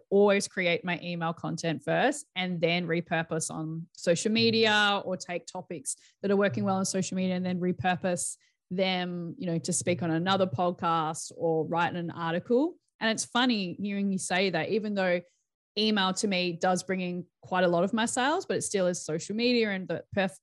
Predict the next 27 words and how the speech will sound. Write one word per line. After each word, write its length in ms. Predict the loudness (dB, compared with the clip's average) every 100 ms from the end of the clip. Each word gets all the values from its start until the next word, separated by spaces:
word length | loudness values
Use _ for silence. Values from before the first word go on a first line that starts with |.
| -6
personal 380 | -4 -2 -4 -2
outreach, 640 | -2 0 2 4 4 2 -6 -4 2
that 200 | 2 0 -10 -14 0
you're 140 | 2
right. 220 | 4 2
I'm 100 | 0
still 300 | -2 0 0
prioritizing, 760 | 0 0 0 0 -2 -4 -4 -6
like, 220 | -8 -8 -6
email 300 | -2 0 -2
first, 460 | -2 -2 -2 -4
'cause 80 | -4
it 80 | 0
just 260 | 0 2
makes 360 | -2 -2 -4 -8 _ _ _ _ _
so 380 | -4 2 4 4
much 200 | 2 0
sense 420 | -2 -2 -2 -6
to 120 | -4
be 80 | -4
sending 340 | -2 -2 0
out 120 | -2 -2
that 160 | -4 -4
content. 440 | -8 -4 -2 -2
And 120 | -2 0
I 120 | 0
know 520 | 2 2 2 0